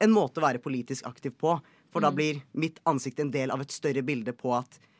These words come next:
Speaker 1: jeg er ute og engasjerer meg, eh, i en, i et synlig område, og ikke bare bak, eh, hjemmelåsdøren min til rommet. At jeg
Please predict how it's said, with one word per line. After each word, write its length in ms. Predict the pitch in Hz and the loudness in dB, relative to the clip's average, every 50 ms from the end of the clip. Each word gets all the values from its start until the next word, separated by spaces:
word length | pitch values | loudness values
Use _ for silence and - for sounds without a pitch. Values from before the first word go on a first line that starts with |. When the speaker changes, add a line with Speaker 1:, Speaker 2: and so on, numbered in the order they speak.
| _ _ _ | _ _ _
Speaker 1:
jeg 220 | - 143 143 131 131 | -2 0 2 2 4
er 120 | 135 131 - | 4 2 2
ute 420 | 165 160 123 - _ - 143 135 - - | 0 -4 -6 -6 _ -6 -6 -4 -4 -2
og 200 | 139 131 123 - - | -4 -4 -4 -4 -6
engasjerer 640 | 147 147 147 135 156 143 - - 135 120 123 117 120 | -6 -4 -4 -4 -4 -6 -4 -6 -6 -6 -4 -4 -2
meg, 280 | 127 127 131 131 123 - _ _ _ _ _ _ _ _ - | -2 -2 -2 -4 -6 -10 _ _ _ _ _ _ _ _ -6
eh, 360 | 127 131 131 131 127 127 127 123 - 120 135 127 120 - _ _ _ - | -2 0 0 0 0 0 -2 -4 -6 -10 -12 -12 -12 -14 _ _ _ -4
i 100 | 185 170 156 | 0 0 2
en, 160 | 160 160 147 - | 2 0 0 0
i 100 | 175 165 | 0 0
et 100 | 156 - | 0 -2
synlig 400 | - - - 180 139 123 131 135 | -6 -4 -2 0 2 2 2 2
område, 300 | 139 135 117 120 120 147 | 2 2 0 0 -2 -2
og 60 | 143 135 | -2 -2
ikke 140 | - 147 131 | -2 -2 0
bare 220 | 135 123 123 131 117 | 0 0 0 0 -2
bak, 280 | 120 120 120 120 - _ _ - - - _ _ _ _ - | -4 -4 -6 -6 -10 _ _ -20 -20 -20 _ _ _ _ -10
eh, 580 | - 123 123 120 120 117 117 120 117 117 113 - 117 - - - - - - - - - - - | -6 -4 -2 -2 -2 -2 -2 -2 -4 -4 -4 -6 -8 -12 -18 -18 -18 -16 -16 -16 -16 -16 -6 -2
hjemmelåsdøren 2000 | 156 160 147 131 123 120 120 120 117 120 120 117 117 117 120 120 117 113 123 127 113 117 113 - - - - - - - 139 131 139 127 127 127 127 131 127 127 127 127 127 | 2 2 4 4 2 2 0 -2 -2 -2 0 0 0 0 0 0 0 0 0 0 0 -2 -4 -8 -8 -8 -8 -10 -10 -10 -6 -2 0 2 2 2 2 2 2 2 2 4 4
min 240 | 139 143 147 147 139 | 4 4 4 2 0
til 300 | - - 160 147 151 151 143 | -2 -2 -2 -2 0 0 0
rommet. 340 | 151 135 143 170 208 190 - _ _ - - - - - _ - | 2 2 4 4 4 2 2 _ _ -20 -20 -20 -20 -20 _ -2
At 120 | 156 160 - | -2 0 2
jeg 360 | 147 131 123 127 127 123 120 | 4 4 4 4 4 2 -2